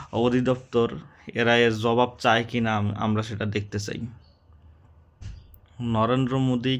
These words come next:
কিভাবে এই ধরনের স্ট্যাটাস দিতে পারে যে এই বিজয়টা তাদের? এটা কখনোই আমরা মানব না, এটা নিয়ে প্রতিবাদ করা উচিত।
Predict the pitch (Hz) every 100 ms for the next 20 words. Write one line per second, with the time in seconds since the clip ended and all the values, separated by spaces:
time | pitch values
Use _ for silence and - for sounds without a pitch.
0 | 131 127 127 127 123 120 110 110 123 117
1 | 117 107 104 113 110 110 110 104 104 104
2 | 107 117 113 104 113 147 - - - -
3 | _ - 117 107 110 110 107 110 101 101
4 | - - - - _ _ _ _ _ _
5 | _ _ _ _ _ _ _ _ - 113
6 | 120 120 - - _ - - 127 147 143
7 | 139 135 131 127 117 117 117 117 165 -
8 | _ _ _ _ _ _ - - - 120
9 | 120 120 120 117 123 127 123 120 - 113
10 | 113 110 113